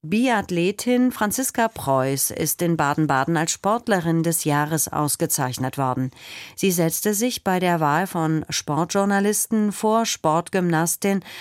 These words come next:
Darja Warfolomjew und Schwimmerin Anna Elend durch. Zum Sportler des Jahres wurde Zehnkampf-Weltmeister Leo Neugebauer gewählt.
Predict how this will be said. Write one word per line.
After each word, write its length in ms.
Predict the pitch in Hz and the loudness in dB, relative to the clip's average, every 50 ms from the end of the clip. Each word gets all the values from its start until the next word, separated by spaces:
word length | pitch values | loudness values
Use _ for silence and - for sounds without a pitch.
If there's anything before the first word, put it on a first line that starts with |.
| - - - | -18 -12 -4
Darja 560 | - 165 156 165 175 180 175 170 170 160 160 | 0 2 2 2 2 2 2 2 2 2 2
Warfolomjew 920 | 165 160 160 160 - - 170 160 160 160 156 156 156 151 151 160 190 247 240 - - - - - - - - - - - _ - | 0 0 0 -2 -4 -2 0 2 2 2 2 2 2 2 2 2 2 0 -2 -4 -14 -18 -20 -20 -20 -20 -20 -20 -20 -20 _ -2
und 180 | - 202 202 | 0 0 0
Schwimmerin 400 | 196 214 208 208 208 196 196 196 | 2 0 2 2 2 2 2 0
Anna 340 | - 147 160 175 175 170 - | 2 2 2 2 2 2 0
Elend 640 | - 180 170 170 156 143 131 127 - - - - - | 0 2 2 4 4 2 0 -2 -4 -6 -8 -8 -6
durch. 460 | 131 123 - 117 - - - - - - | -8 -6 -8 -10 -12 -12 -14 -14 -12 -10
Zum 220 | - - 151 147 | -8 -6 -4 -4
Sportler 420 | - - - 180 180 175 165 147 | -6 -2 0 0 0 0 0 -2
des 240 | 143 151 143 - - | -2 0 0 0 0
Jahres 680 | 160 147 135 143 170 190 202 254 262 - - - - - | 0 0 2 2 0 0 0 0 0 0 0 0 -2 0
wurde 300 | 196 196 190 190 190 185 | -2 0 0 0 -2 -2
Zehnkampf-Weltmeister 1300 | - - 262 262 269 262 - 220 208 196 196 - - 160 160 160 - 151 147 156 156 - - 165 156 | -2 0 0 0 0 0 0 -2 -2 -2 -2 0 0 0 0 0 0 0 0 0 0 0 -2 -2 0
Leo 360 | 156 151 151 147 151 151 165 170 | 0 2 2 2 2 2 2 2
Neugebauer 840 | 165 160 151 147 151 156 151 175 160 - 143 131 131 135 135 135 139 | 2 4 4 4 2 2 0 0 0 2 2 2 2 0 0 0 0
gewählt. 480 | - 151 131 131 110 101 95 - - | -2 -2 -2 -2 -4 -6 -8 -10 -14